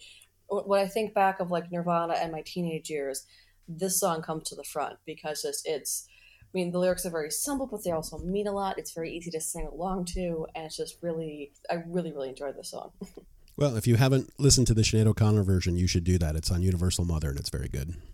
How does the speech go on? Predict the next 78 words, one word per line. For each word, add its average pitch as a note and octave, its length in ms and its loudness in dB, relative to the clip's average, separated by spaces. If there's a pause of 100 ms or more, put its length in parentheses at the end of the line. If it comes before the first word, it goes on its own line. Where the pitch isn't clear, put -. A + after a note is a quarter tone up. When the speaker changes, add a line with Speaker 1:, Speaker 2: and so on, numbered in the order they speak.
Speaker 1:
And E4 80 6
also, E4 120 4
I, - 100 6
I, E4 100 8
and D#4 180 4
also, F4 220 4
I - 60 8
like F4+ 220 6
how F#4+ 120 4
serious D#4 440 0
it D#4+ 40 -2
is, D4 80 -4
but C4+ 100 2
I B3+ 60 4
also C4+ 220 0
sort A#3+ 100 -2
of G#3 100 0
like, F#3 260 2
there's F#3 140 -4
a F3+ 60 -4
few G3 200 -4
things, F3+ 240 -4
like, E3+ 100 -2
in F3 40 -8
the, E3+ 120 -4 (140)
like, E3+ 140 -2 (160)
uh, E3+ 120 -2 (120)
one F#3 160 0
of F3+ 80 0
the F3 80 -2
first F3+ 340 0
lines E3+ 360 -2
is D#3+ 80 -6
something D#3+ 180 -4
that - 80 -2
everyone E3+ 380 -2
is D3+ 200 -6
gay, C#3+ 380 -2 (380)
and F3+ 100 0
I E3+ 80 2
just, E3+ 400 -2 (300)
I, F#3 180 4
I F3+ 60 4
like A#3+ 320 2
the, F#3+ 160 -4
the, F3 260 2 (180)
it's F#3 220 -2
serious, D4+ 260 -2
but A#3+ 60 -4
also A3+ 200 -2
sort G3+ 180 -2
of F3+ 40 -8
like F#3 200 -2
the F#3 80 -4
bit F3 100 0
of, E3 200 -6
bit E3 160 -4
of E3 100 -8
humor D#3+ 520 -6
that - 140 -10
comes D3+ 220 -12
into - 240 -14
it - 80 -10
as - 120 -12
well. - 300 -8 (100)
Speaker 2:
Mm-hmm. G#2 360 4 (220)
Or C3 100 12
even A2+ 160 10
the, G#2+ 280 8
uh, G2 220 2
you G2 100 -2
know, F#2+ 120 2
"I D#2+ 100 2
wish F2+ 220 4
I A2+ 40 4
was G#2+ 160 4
like G#2+ 200 2
you, G#2+ 340 6